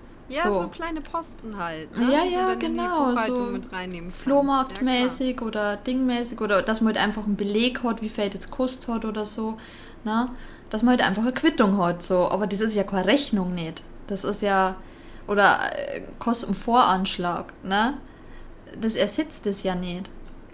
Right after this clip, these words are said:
Speaker 1: Nee, auf
Speaker 2: Und ich
Speaker 1: gar
Speaker 2: mein,
Speaker 1: keinen
Speaker 2: dass
Speaker 1: Fall
Speaker 2: der
Speaker 1: nicht.
Speaker 2: Dude nicht mal schafft, also ich mein, selbst jetzt nach dem ganzen Diskutieren und alles und den ganzen Scheiß, dass der Dude nicht schafft, dass er sich an seinem fucking Rechner sitzt, ja.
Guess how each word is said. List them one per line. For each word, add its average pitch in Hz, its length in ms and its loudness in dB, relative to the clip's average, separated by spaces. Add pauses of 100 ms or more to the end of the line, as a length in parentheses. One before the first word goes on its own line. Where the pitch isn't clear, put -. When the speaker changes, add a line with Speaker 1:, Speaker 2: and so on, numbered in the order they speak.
(400)
Speaker 1:
Nee, 196 280 -8
auf 196 40 0
Speaker 2:
Und - 40 4
ich 208 60 4
Speaker 1:
gar 220 100 6
Speaker 2:
mein, 220 140 2
Speaker 1:
keinen - 60 -14
Speaker 2:
dass 247 200 2
Speaker 1:
Fall - 0 -
Speaker 2:
der 214 140 0
Speaker 1:
nicht. - 0 -
Speaker 2:
Dude 254 400 2
nicht 214 200 0
mal 254 160 0
schafft, 226 340 -2
also 190 140 -4
ich 202 40 -4
mein, 202 140 -2 (440)
selbst 214 320 0
jetzt 220 160 -4
nach 214 160 0
dem 202 140 -2
ganzen 220 380 0
Diskutieren 226 720 -2
und 233 140 0
alles 196 400 -2
und 214 160 -2
den 196 100 -4
ganzen 202 340 -2
Scheiß, 202 480 -2
dass 208 140 -8
der 208 100 -2
Dude 226 320 -2
nicht 214 160 -2
schafft, - 300 -2
dass 214 100 -6
er 202 80 -4
sich 208 160 -2
an 202 100 -2
seinem 190 180 -2
fucking 202 460 -2
Rechner 220 380 0
sitzt, - 400 -6
ja. 175 300 -4